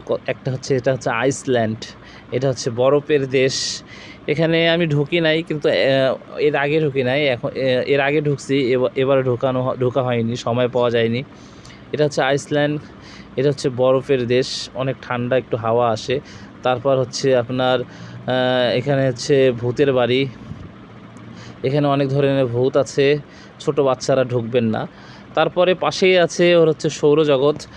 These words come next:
আসলে যারা স্টুডেন্ট, তাদের, তারা যদি অবশ-, আ, স্বপ্নপুরীতে আসে, অবশ্যই তাদের জন্য অনেক শিক্ষণীয় একটা জায়গা। এখানে ঢুকলে অনেক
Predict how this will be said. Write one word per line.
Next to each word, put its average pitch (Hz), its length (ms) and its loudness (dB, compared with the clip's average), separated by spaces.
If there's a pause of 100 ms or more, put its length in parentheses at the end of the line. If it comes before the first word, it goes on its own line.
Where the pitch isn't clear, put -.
(240)
আসলে 160 320 0
যারা 151 300 4
স্টুডেন্ট, 151 580 0 (560)
তাদের, 139 580 2
তারা 139 200 2
যদি 143 440 0
অবশ-, 127 380 0
আ, 131 200 0
স্বপ্নপুরীতে 135 720 -2
আসে, 127 340 0
অবশ্যই 127 640 0 (400)
তাদের 131 340 0
জন্য 131 240 -2
অনেক 127 240 -2
শিক্ষণীয় 127 580 -4
একটা 123 220 -4
জায়গা। 110 440 -2 (440)
এখানে 135 280 0
ঢুকলে 131 380 0
অনেক 131 220 0